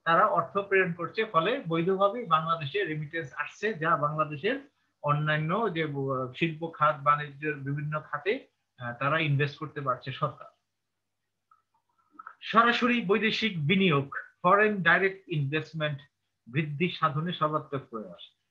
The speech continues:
একটি দেশ শুধুমাত্র, আহ, বৈদেশিক, আহ, বিদেশে প্রবাসী রপ্তানি করেই, জনশক্তি রপ্তানি করেই যে অর্থনৈতিক সমৃদ্ধি অর্জন করতে পারে তা নয়, তাছাড়াও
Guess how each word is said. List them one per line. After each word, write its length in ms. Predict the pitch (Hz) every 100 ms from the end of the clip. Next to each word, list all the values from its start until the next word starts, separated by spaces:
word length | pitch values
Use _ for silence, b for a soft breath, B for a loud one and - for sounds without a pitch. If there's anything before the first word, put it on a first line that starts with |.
| _
একটি 340 | 143 - - 196
দেশ 520 | 151 196 185 - - _ _ _ -
শুধুমাত্র, 840 | 160 156 190 196 - 196 190 190 - _
আহ, 280 | 135 139 135 127
বৈদেশিক, 580 | 165 175 - 196 185 -
আহ, 420 | - _ 131 127
বিদেশে 440 | 123 165 185 - 185
প্রবাসী 600 | 180 180 185 - 196 190 _ _ _
রপ্তানি 480 | 147 170 - 185 180
করেই, 380 | 175 180 196 147
জনশক্তি 440 | 160 175 175 -
রপ্তানি 440 | 180 175 - 185 180
করেই 360 | 180 185 220
যে 100 | 196
অর্থনৈতিক 480 | 202 190 185 180 180
সমৃদ্ধি 460 | - 165 156 160 170
অর্জন 200 | 165 170
করতে 220 | 156 156
পারে 200 | 156 156
তা 220 | 151 156 151
নয়, 220 | 147 185
তাছাড়াও 640 | 165 151 - 160 170 202